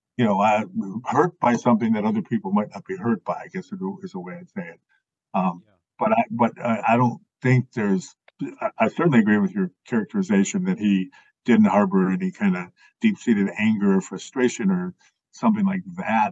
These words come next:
Speaker 1: that, that, that would, you know, make him an incel or anything close to that. Um, and, uh, you know, that, that was generally true, though, for kind of his relationships with everybody, almost everybody at the end of his life.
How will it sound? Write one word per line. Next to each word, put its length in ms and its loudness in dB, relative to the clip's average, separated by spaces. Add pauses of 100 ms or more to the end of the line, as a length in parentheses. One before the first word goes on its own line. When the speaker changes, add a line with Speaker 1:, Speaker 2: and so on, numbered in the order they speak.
(100)
Speaker 1:
that, 220 -6
that, 180 -4 (180)
that 140 -6 (200)
would, 240 -4 (180)
you 160 -6
know, 140 -4
make 260 -6
him 120 0
an 100 -2
incel 440 -2
or 180 -2
anything 360 0
close 300 0
to 120 -10
that. 280 -2 (400)
Um, 360 2 (340)
and, 280 2
uh, 280 -6
you 80 -4
know, 100 -6
that, 280 0
that 180 0
was 140 -6
generally 300 2
true, 200 -4
though, 160 -6
for 320 -4 (100)
kind 140 -2
of 60 -2
his 120 -10
relationships 540 -4
with 100 -18
everybody, 500 -4
almost 400 -2 (540)
everybody 560 -2
at 160 -6
the 80 -4
end 160 4
of 80 -4
his 180 -12
life. 300 0